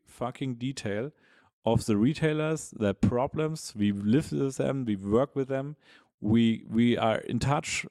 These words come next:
with every retailer every day with all their stock information, and, and we call each other every day.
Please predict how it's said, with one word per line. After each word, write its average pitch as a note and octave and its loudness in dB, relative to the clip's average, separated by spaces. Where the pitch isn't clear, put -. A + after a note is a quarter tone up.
with A2+ 0
every D#3 2
retailer C3 0
every C3 -2
day A#2+ -2
with G#2+ 0
all B2 2
their B2+ 2
stock - -2
information, G#2 -4
and, G2+ -2
and G2 -2
we G#2 4
call A#2 0
each A2 -2
other G#2+ 2
every G2+ 0
day. G2+ 0